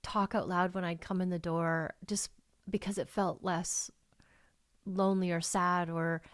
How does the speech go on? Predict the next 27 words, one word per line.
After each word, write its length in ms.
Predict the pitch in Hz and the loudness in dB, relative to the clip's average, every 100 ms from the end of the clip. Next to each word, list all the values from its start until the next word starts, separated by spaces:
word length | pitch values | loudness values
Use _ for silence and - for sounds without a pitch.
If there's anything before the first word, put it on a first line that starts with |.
| - | -4
empty, 640 | 202 208 - 151 147 - - _ - | 0 0 0 -2 -4 -8 -14 _ -4
you 120 | 196 | 0
know, 300 | 185 175 220 | 2 4 4
because, 760 | 202 185 - 180 175 180 175 - _ _ - | 2 -2 0 0 0 -4 -6 -12 _ _ -6
uh, 160 | 170 170 - - | -4 -4 -8 -12
th-, 120 | 160 - | -12 -12
we're, 380 | 165 180 185 170 - | -8 -4 0 -2 -4
somebody 400 | 180 190 208 208 | -8 0 2 4
was 160 | 185 175 | 4 2
always 300 | 165 170 170 | 2 2 -2
home. 520 | - 294 247 - 202 - - - - - | -4 -2 -2 -6 -12 -18 -20 -20 -20 -20
So 180 | - 202 | -6 -2
I 40 | 185 | 0
had 240 | 185 185 | 0 -2
that 140 | 180 | -4
little 160 | - 180 | -4 -2
habit, 360 | 185 185 175 - | 0 0 -2 -4
and 120 | 180 | -4
I 60 | |
just, 300 | 175 180 180 - - _ _ | -2 -2 -4 -10 -20 _ _
uh, 60 | - - - - _ - | -12 -12 -20 -20 _ -4
the 140 | 196 | -2
first 680 | - - 214 233 226 - - _ _ 185 165 | -2 0 4 4 2 -6 -12 _ _ -12 -4
day 360 | 180 170 175 180 | -2 0 0 0
that, 260 | 170 156 - - | -2 -4 -8 -10
that, 480 | 170 160 165 - - | -4 -4 -4 -8 -12
um 480 | - 170 165 160 156 | -8 -4 -4 -4 -8